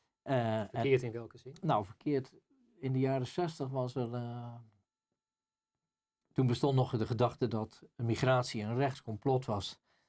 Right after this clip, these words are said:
Speaker 1: om de arbeids-, om de, om de lonen te, eh,
Speaker 2: Ja,
Speaker 1: te verlagen
Speaker 2: kan
Speaker 1: hier.
Speaker 2: verkeren, ja.
Speaker 1: Ja. En toen is er een heel groot onderzoek geweest van, eh, hoe heet die socioloog, Kubbe, een rapport. En die heeft, eh, dat rapport, dat,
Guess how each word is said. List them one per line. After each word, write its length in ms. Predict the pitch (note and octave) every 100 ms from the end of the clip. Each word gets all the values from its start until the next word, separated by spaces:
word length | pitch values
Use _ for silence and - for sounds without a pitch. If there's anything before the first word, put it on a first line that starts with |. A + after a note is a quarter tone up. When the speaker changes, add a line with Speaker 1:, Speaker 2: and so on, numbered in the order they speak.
| _
Speaker 1:
om 200 | - A#2
de 100 | A2+
arbeids-, 480 | C3+ C#3+ B2 - -
om 180 | C3 A#2+
de, 340 | A#2+ A2+ A#2+ C3
om 120 | A#2
de 60 |
lonen 640 | B2+ E3+ D#3+ A#2 G#2 G#2 -
te, 360 | A#2 G#2 G2 F#2+ F#2+ - - _ -
eh, 80 | G#2+ G2 -
Speaker 2:
Ja, 140 | - -
Speaker 1:
te 140 | C3+
verlagen 440 | G#2+ B2 A2 G2 A2+
Speaker 2:
kan 80 |
Speaker 1:
hier. 100 | G2
Speaker 2:
verkeren, 400 | F#2 A2+ C3+ E3+ D#3
ja. 80 | C3
Speaker 1:
Ja. 240 | A#2 G2 _ _ _ _
En 160 | - A#2
toen 180 | D3 D3
is 180 | C#3+ C3+
er 100 | A#2
een 200 | A2 A2+
heel 260 | A2 G#2+
groot 280 | - B2+ A#2
onderzoek 380 | C3 D#3 E3 D#3+
geweest 360 | C#3+ D3+ D#3
van, 320 | - A#2 G#2+ G#2
eh, 280 | G#2+ G#2 G#2 A2 _ _ _ _ _ _ _ _
hoe 120 | - B2+
heet 120 | B2+
die 100 | -
socioloog, 580 | C3 A#2+ - B2 C3 -
Kubbe, 400 | B2+ B2+ F#3+ - _ _ _
een 120 | D#3
rapport. 440 | A2 G#2+ D3+ F3 _ _ _ _ _ _ _
En 200 | - B2+
die 180 | B2+ B2+
heeft, 260 | C3 C3 C3+
eh, 220 | A#2 A2+
dat 160 | A#2
rapport, 360 | A2+ G#2+ D#3+ E3
dat, 160 | C3